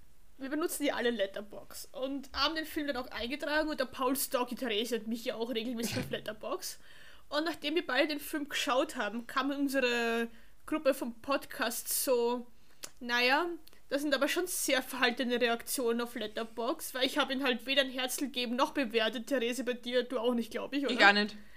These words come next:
Speaker 1: Aber das liegt vor allem daran, dass ich sehr verwirrt bin, was diesen
Speaker 3: <laughs>
Speaker 1: Film
Speaker 3: Weil
Speaker 1: angeht.
Speaker 3: Ja.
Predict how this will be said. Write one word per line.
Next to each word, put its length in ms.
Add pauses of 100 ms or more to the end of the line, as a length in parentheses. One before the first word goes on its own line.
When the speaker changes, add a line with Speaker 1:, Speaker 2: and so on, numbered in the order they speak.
(400)
Speaker 1:
Aber 460 (160)
das 200
liegt 400 (240)
vor 220
allem 200
daran, 520 (520)
dass 180
ich 300 (400)
sehr 220
verwirrt 460
bin, 220 (400)
was 200
diesen 200
Speaker 3:
<laughs> 0
Speaker 1:
Film 360
Speaker 3:
Weil 160 (260)
Speaker 1:
angeht. 500
Speaker 3:
Ja. 200